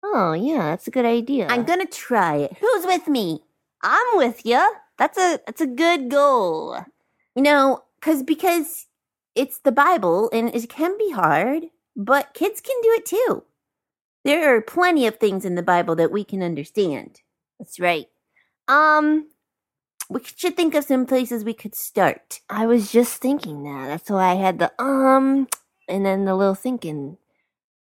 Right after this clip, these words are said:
Speaker 1: the thinking snap.
Speaker 2: The thi-, is that what that was?
Speaker 1: Yeah.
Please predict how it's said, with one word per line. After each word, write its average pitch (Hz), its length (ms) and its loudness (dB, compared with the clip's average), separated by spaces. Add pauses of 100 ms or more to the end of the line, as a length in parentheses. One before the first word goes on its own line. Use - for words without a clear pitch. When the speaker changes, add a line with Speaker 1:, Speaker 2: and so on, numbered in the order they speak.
Speaker 1:
the 185 60 -8
thinking 254 420 0
snap. 147 500 -4 (180)
Speaker 2:
The - 80 -6
thi-, - 300 -8 (640)
is 185 80 -4
that 226 160 2
what 339 120 -2
that 403 160 0
was? 453 440 -2
Speaker 1:
Yeah. 202 400 0